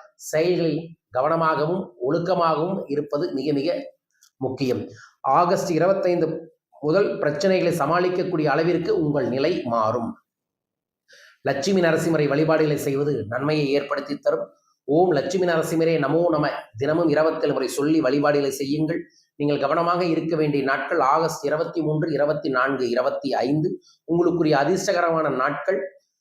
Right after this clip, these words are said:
ஆகஸ்ட் பதினேழு, பத்தொன்பது, செப்டம்பர் ஒன்று மற்றும் எட்டு. நல்லது நடக்கட்டும். வாழ்க. கும்பராசி அன்பர்களே, நண்பர்களே,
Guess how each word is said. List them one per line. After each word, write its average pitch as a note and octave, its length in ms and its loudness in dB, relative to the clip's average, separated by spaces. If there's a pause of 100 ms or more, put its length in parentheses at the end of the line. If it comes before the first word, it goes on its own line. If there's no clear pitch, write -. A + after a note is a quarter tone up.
(400)
ஆகஸ்ட் F3 500 0 (120)
பதினேழு, E3+ 680 2
பத்தொன்பது, E3 600 0
செப்டம்பர் D#3 460 0
ஒன்று E3+ 600 2
மற்றும் C3+ 640 -2
எட்டு. A#2 640 -2 (920)
நல்லது C#3 320 0
நடக்கட்டும். A#2+ 760 -2
வாழ்க. G#2 500 -4 (560)
கும்பராசி E3 680 2 (140)
அன்பர்களே, D3 580 0 (140)
நண்பர்களே, A#2+ 720 -2